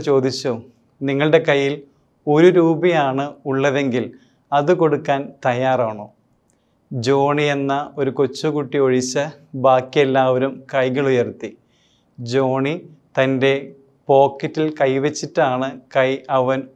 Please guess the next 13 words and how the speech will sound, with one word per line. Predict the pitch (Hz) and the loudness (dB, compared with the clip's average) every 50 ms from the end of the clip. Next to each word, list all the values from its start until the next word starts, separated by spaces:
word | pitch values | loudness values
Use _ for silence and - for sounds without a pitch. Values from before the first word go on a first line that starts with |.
| - 156 | -8 -4
ഉയർത്താതിരുന്നത്. | 135 135 135 131 131 - 143 135 135 127 131 127 110 113 113 104 104 - _ _ _ _ _ _ _ _ _ _ _ _ _ _ _ _ _ - | 0 0 0 0 -2 -2 -2 0 0 0 -2 -2 -4 -6 -8 -8 -10 -12 _ _ _ _ _ _ _ _ _ _ _ _ _ _ _ _ _ -4
ടീച്ചർ | 143 147 139 - 170 165 160 - 156 | -4 -2 0 2 2 2 2 2 2
ചോദിച്ചു, | 151 143 131 139 135 - 151 147 151 151 - _ _ _ - - 147 | 0 0 0 -2 -4 -4 -6 -6 -6 -8 -16 _ _ _ -12 -8 -6
"എന്തുകൊണ്ടാണ് | 135 135 135 160 156 160 165 160 160 170 165 143 127 127 127 127 127 127 127 147 139 | -4 0 2 4 4 4 4 2 4 4 4 4 4 0 -2 -4 -6 -10 -10 -8 -6
നീ | 139 143 139 143 143 - - - - | -4 -4 -4 -6 -8 -12 -10 -4 -2
കൈ | 135 127 127 131 135 131 - - 135 | 0 0 0 0 -2 -6 -8 -4 -2
ഉയർത്താതിരുന്നത്?" | 131 135 135 117 131 - 143 139 135 131 131 123 107 110 107 101 101 - _ _ _ _ _ _ _ _ _ _ _ - 131 | 0 0 0 0 0 2 2 2 2 2 0 0 -2 -6 -10 -12 -14 -18 _ _ _ _ _ _ _ _ _ _ _ -2 0
അപ്പോൾ | 131 123 139 131 120 113 | 0 2 0 0 0 0
ജോണി | 131 131 135 143 156 156 147 | -2 -2 0 0 -2 0 0
പറഞ്ഞു, | 147 131 127 123 123 131 131 127 - - - _ _ _ _ - 131 | 0 0 -2 -2 -4 -6 -8 -10 -14 -20 -20 _ _ _ _ -8 -4
"എൻ്റെ | 127 127 123 131 135 131 - | -4 -2 0 0 0 0 0
പോക്കറ്റിൽ | 131 123 127 127 131 127 123 127 139 135 147 139 - _ _ _ _ - | -2 -2 -2 -2 -4 -6 -4 -4 -4 -6 -6 -8 -14 _ _ _ _ -4
ഒരു | 147 135 143 | -2 -2 0